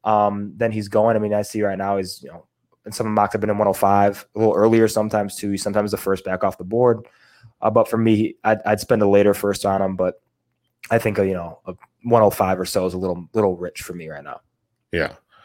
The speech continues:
Speaker 2: Yeah, and it's definitely gone up and down. I mean, his value is been bouncing all over the place, uh, this entire offseason. So I think a landing spot's gonna be big,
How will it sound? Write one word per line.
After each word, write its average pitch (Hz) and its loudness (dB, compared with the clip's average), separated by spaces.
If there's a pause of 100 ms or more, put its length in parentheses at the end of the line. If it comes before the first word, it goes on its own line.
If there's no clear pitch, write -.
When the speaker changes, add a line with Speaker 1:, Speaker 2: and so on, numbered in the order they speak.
(300)
Speaker 2:
Yeah, 101 2
and 95 0
it's 92 -2
definitely 110 4
gone 92 2
up 87 -2
and 87 -2
down. 82 -2
I 85 -4
mean, 87 -2
his 95 -2
value 78 -2
is 76 -6 (500)
been 64 -12
bouncing 80 -2
all 80 0
over 80 -2
the 78 -6
place, - -2 (300)
uh, 80 2
this - -2
entire 82 0
offseason. 76 0
So - -4
I 82 -2
think 92 -2
a 80 -4
landing 82 -2
spot's 73 -6
gonna 85 -4
be 78 0
big, 80 0